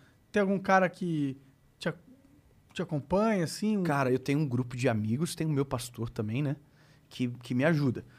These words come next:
Speaker 2: Porque quando você fala muito, em algum momento você tá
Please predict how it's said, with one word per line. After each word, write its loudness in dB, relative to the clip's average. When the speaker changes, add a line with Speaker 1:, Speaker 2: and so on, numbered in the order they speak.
Speaker 2:
Porque -4
quando 0
você -4
fala -2
muito, -4
em -6
algum -4
momento -2
você -8
tá 0